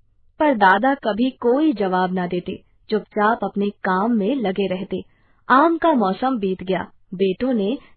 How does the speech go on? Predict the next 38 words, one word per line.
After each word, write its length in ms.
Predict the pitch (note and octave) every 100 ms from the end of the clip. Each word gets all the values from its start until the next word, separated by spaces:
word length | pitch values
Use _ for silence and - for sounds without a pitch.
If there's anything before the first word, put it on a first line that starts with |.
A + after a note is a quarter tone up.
| -
चैन 280 | B3+ D4 D4+
की 240 | A#3 C4
सांस 320 | - F3+ E3+ F#3+
ली। 140 | F#3+ - _ _ -
गांव 320 | A3 G#3 G3+
वाले 320 | F#3 F#3 A#3+
भी 240 | A#3+ A#3+ C#4+
खुश 380 | - D#4+ E4 A3
हुए, 200 | F#3+ G3
पर 420 | _ - D#4 G#3+
दादा 380 | F3 G3 A3 D4+
की 180 | D#4+
सनक 360 | D#4 C4 B3+ D4 -
कहाँ 280 | G#3 A3 C#4+
रुकने 280 | F#3 F#3+ F#3+
वाली 280 | F#3 F3 F#3
थी। 220 | - - _ _ _ _ -
जहाँ 340 | A#3+ B3 D#4
जहाँ 360 | A#3 G#3+ B3 B3+
उन्होंने 440 | G#3+ G#3 A#3 B3
गुठलियाँ 520 | G3+ G3 - A#3 B3 G3
दबाई 400 | F3 E3+ G3 C#4
थी, 300 | - G#3 C4 - - -
वहाँ 340 | G#3+ A3+ D4
वहाँ 320 | G#3 F3+ A3
चक्कर 400 | C#4+ A3+ - A#3
लगाते, 480 | G3 F3+ E3+ F#3 F3+ - _ _ -
कभी 280 | A3 G#3 F#3+
घर 260 | F#3+ A#3+
का 180 | - G3+
कूड़ा 400 | - F#3+ G3+ C4
करकट 360 | C4+ G#3 F#3+ F#3+
ले 140 | F#3+ F#3
जाते, 360 | G3 A#3+ G3 - - -
कभी 260 | C#4 D4 D#4+
पानी 380 | C4 C#4 F4+
ले 180 | B3+ F#3+
जाते। 340 | F3 F3 F3+